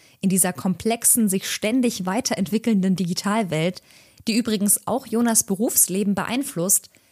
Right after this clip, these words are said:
denn in den letzten zwanzig Jahren hat sich für Designberufe und MedienkünstlerInnen einiges verändert, oder?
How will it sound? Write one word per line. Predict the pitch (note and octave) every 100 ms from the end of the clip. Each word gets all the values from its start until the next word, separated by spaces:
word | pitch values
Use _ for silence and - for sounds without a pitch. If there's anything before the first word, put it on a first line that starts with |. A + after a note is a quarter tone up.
| _ _
denn | G3 G3
in | F#3 F3
den | F3
letzten | F#3+ - C#4
zwanzig | - G3 F#3+ -
Jahren | F#3 B3 A3+ A3+
hat | G3 G3
sich | G#3 -
für | G#3+ G3+
Designberufe | F#3+ E3+ A3+ E4+ B3 G3 A3 - B3+ B3
und | G3+ F#3+ -
MedienkünstlerInnen | G#3+ C#4 B3+ - G3+ - F#3+ D3+ G#3 G#3+ -
einiges | F#3 B3+ C#4 C4+ -
verändert, | B3 C#4+ A3+ C3 - - -
oder? | E3+ G3+ F4+